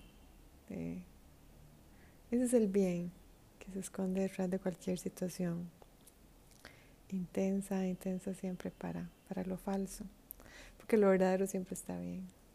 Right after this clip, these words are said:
lo verdadero siempre está aprendiendo y observando y, como dije antes, sí,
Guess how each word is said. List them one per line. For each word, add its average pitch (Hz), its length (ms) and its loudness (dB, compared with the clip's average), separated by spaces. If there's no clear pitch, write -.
lo 196 100 -6
verdadero 190 380 -2
siempre 190 300 -4
está 185 360 -4
aprendiendo 175 960 0
y 170 240 -6
observando 170 760 -4
y, 170 100 -6
como 175 240 0
dije 180 220 2
antes, 170 440 -6
sí, - 220 -10